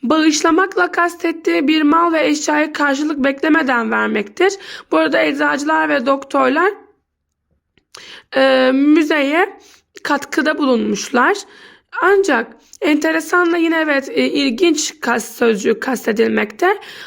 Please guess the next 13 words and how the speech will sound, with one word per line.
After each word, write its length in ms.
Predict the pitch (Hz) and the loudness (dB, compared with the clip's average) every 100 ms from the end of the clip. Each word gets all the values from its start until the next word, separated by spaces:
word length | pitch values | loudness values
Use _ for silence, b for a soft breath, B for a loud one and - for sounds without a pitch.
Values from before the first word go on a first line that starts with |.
| B | B
Ancak 480 | 311 330 302 330 320 b b - | 0 0 2 0 -2 b b 0
müzenin 460 | 294 294 160 160 147 | 2 2 0 0 2
gelişmesiyle, 1040 | 151 151 294 151 - 349 330 320 381 392 B B _ 277 | 0 0 0 0 0 0 2 2 2 0 B B _ 0
e, 60 | 269 262 254 254 | 2 4 2 2
yetişmesi 840 | 277 285 - - 294 269 - 370 | 0 -4 -6 -2 0 0 0 2
anlatılmak 600 | 151 143 - - - - | 2 0 -2 0 2 0
istenmemekte. 920 | 277 - 277 269 247 220 202 - 196 - B B - | -4 -2 0 2 0 -2 -2 -4 -4 -6 B B -2
Yetiş-, 540 | 262 302 302 294 427 | 2 2 2 -2 2
bir 120 | 349 | 4
şey 240 | 359 359 302 | 4 0 0
yetiştirmek, 880 | 294 302 277 - 254 247 285 359 B B B B 427 | -2 -2 -6 -2 0 2 0 -2 B B B B 0
e, 320 | 269 262 269 269 | 4 4 4 2
bir, 420 | 254 330 339 | 2 2 2